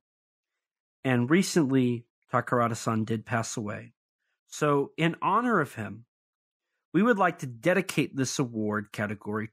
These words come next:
to him for the best leading actor in a film and give it the name the Mister Handsome Award.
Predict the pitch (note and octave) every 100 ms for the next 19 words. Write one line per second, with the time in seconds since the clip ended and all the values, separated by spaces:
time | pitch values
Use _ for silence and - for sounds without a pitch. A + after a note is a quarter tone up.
0 | - G#3+ G#3 C#3 A#2+ G#2+ G#2+ - _ _
1 | _ _ _ - B2+ A#2 E3 F#3 - F#3+
2 | E3+ E3+ D#3 D#3 - C3+ B2+ B2+ - A#2
3 | A2+ A2+ B2 B2 C3+ E3+ F3+ - C#3 B2
4 | A2+ A2 A2 G#2+ _ _ - A#2 C3 D#3+
5 | - E3+ A#2+ A#2 G#2+ - G#2 F#2+ F2+ -
6 | -